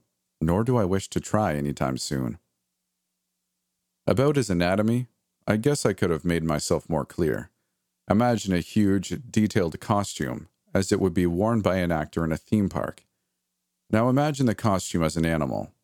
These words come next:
The outer layer is made of fabric and the fur is artificial. But there's a whole bunch of functioning organs, blood, and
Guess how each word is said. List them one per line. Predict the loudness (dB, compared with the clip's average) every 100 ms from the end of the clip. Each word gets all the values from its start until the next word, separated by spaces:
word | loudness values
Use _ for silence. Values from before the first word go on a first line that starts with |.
| _ _
The | 0 2
outer | 2 0
layer | 0 2 0 -2
is | -2
made | -2 -2
of | -2
fabric | -2 -2 0 -4 -2
and | -4
the | -2
fur | 0 0
is | 0
artificial. | 0 -2 -2 -4 -4 -6 -8 _ _ _ _ _ _ -2
But | 2
there's | 2 2
a |
whole | 2 2
bunch | 2 0 0 -2
of | -2
functioning | -2 -2 0 0 2
organs, | 2 0 -2 -6 -10 -12 -10
blood, | -4 0 0 0
and | -4 -8